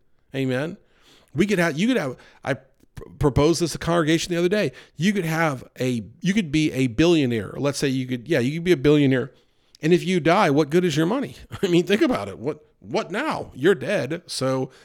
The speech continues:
now, did you take it with you? We have absolutely no evidence that you do. You don't take it with you. So now you go answer to the eternal living God for what you did for him. Amen. Now we're saved by grace alone, through faith alone, in Jesus Christ alone.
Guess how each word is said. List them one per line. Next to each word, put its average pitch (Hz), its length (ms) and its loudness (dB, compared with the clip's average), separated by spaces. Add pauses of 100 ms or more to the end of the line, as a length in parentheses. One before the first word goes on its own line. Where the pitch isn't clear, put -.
(160)
now, 151 260 -2
did 135 200 0
you 139 60 0
take 156 240 2
it 151 80 2
with 185 240 2
you? 240 160 0
We 131 160 0
have 131 220 0 (340)
absolutely 180 480 0
no 170 160 0
evidence 196 380 -2
that 190 180 -4
you 196 60 -6
do. 240 260 -2
You 156 120 -2
don't 208 240 -2
take 165 160 -2
it 120 120 -6
with 120 260 -14
you. - 140 -16 (640)
So - 160 -4
now 180 160 2
you 220 120 0
go 156 200 6
answer 147 560 0 (260)
to 151 160 2
the 127 160 0
eternal 196 420 2
living 214 300 2
God 127 460 -4
for 156 200 0
what 151 220 0
you 156 60 -2
did 135 180 -2
for 123 140 -6
him. 208 440 -4
Amen. 131 460 -6 (480)
Now 123 60 -2
we're 214 160 4
saved 220 340 -2
by 156 120 -2
grace 139 360 0
alone, 151 300 -2
through 160 160 -6
faith 156 340 -4
alone, 139 380 -2
in 123 140 -6
Jesus 131 340 -4
Christ 208 340 -4
alone. 117 300 -6